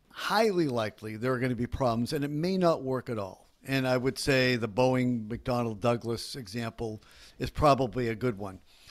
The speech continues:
Without necessarily commenting on that particular situation, how do you address that? If you were brought in at a time when you could actually do something about a merger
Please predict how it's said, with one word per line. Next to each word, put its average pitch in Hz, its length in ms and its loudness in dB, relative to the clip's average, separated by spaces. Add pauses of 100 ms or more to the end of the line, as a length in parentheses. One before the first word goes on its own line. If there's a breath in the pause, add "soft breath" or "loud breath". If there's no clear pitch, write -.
(180 loud breath)
Without 170 300 10
necessarily 139 640 6
commenting 131 580 4
on 123 160 -4
that 127 240 2
particular 143 640 -2
situation, 107 800 -8 (720 soft breath)
how - 160 -4
do 214 80 2
you 214 120 6
address 131 500 0 (100)
that? 104 340 -6
If - 180 -12
you 190 100 0
were 196 120 8
brought 143 320 8
in 143 300 6
at 123 80 -4
a 120 60 -2
time 151 420 2
when 139 120 2
you 135 100 0
could 131 160 0
actually 117 280 -2
do 107 300 -6
something 117 460 -6
about 107 380 -4
a 117 60 -6
merger 117 560 2